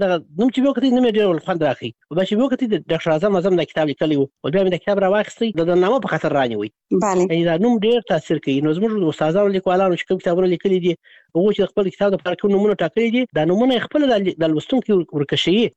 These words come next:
Speaker 1: لکه څنګه چې په مطبوعاتو کې موږ وایو، د خبر دپاره چې موږ لید ټاکو، لید باید
Speaker 2: مهم.
Speaker 1: جالب وي لکه چنګاښ، چې د
Speaker 2: بله.
Speaker 1: ته د خپل لوستونکي یا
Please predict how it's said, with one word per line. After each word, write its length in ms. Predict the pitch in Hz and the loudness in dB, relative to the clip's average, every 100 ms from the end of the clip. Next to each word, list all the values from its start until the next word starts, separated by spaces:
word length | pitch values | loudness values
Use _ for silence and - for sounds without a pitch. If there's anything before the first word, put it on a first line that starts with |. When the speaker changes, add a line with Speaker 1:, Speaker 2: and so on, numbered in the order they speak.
| 185 | -4
Speaker 1:
لکه 120 | 185 | -2
څنګه 180 | 190 269 | 0 0
چې 60 | 240 | 0
په 80 | 226 | -2
مطبوعاتو 380 | 196 202 247 - | 0 -2 -2 -2
کې 80 | 233 | -2
موږ 100 | 240 240 | 0 2
وایو، 280 | 269 302 311 - | 2 2 0 -4
د 80 | - | -4
خبر 240 | 180 233 214 | 0 0 0
دپاره 240 | 202 196 175 | 0 0 0
چې 100 | 180 | 0
موږ 100 | 185 156 170 | -2 2 2
لید 120 | 262 - | 0 -2
ټاکو، 300 | 156 - 175 185 | -4 0 0 0
لید 140 | 208 | 2
باید 140 | 214 233 | 2 2
Speaker 2:
مهم. 120 | 175 | 2
Speaker 1:
جالب 220 | 180 214 | 0 2
وي 120 | 220 214 | 2 2
لکه 120 | 175 - | 0 -2
چنګاښ، 280 | 156 180 190 _ | -2 0 -2 _
چې 60 | 151 | -2
د 40 | |
Speaker 2:
بله. 80 | 214 | 0
Speaker 1:
ته 60 | 208 | 0
د 100 | 185 | -2
خپل 140 | - 233 190 160 | -2 -2 0 -2
لوستونکي 460 | 151 - 214 - | -2 -2 -2 2
یا 60 | 185 | 2